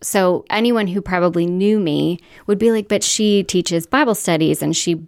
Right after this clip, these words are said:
you know, she's very outspoken about what she learns in, um, reading the Bible and she this and that." Well, that's true, but it was like a continual isolating, but os-, isolating, oscillating between faith and doubt.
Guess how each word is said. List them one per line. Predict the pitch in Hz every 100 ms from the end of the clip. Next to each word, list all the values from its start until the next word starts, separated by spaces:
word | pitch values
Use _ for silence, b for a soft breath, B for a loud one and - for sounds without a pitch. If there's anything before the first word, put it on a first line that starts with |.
| _ -
you |
know, | 185 156
she's | - 185 175 175 165
very | 160 165
outspoken | 165 - 208 196 185
about | 180 120
what | 147
she | - 180
learns | 170 175 175 - 185
in, | 180 175 175 -
um, | 170 165 160 -
reading | 165 165 175 180
the |
Bible | 190 285 277 202 165 165
and | 160 - B B B
she | - 208 196
this | 185 -
and | 196
that." | 190 156 -
Well, | 196 190 185 B B
that's | 226 - -
true, | - 320 202 180
but | 196
it |
was | 185 185
like | 185 180
a |
continual | - 196 - 254 240 214 180 -
isolating, | 190 196 190 175 165 170 165 165
but | 170 - -
os-, | 165 156 - _ _
isolating, | - 135 160 135 139 147 _ -
oscillating | 226 233 185 165 160 156 190
between | 180 - 185 170 175
faith | - 165 165
and | - 175
doubt. | 80 82 -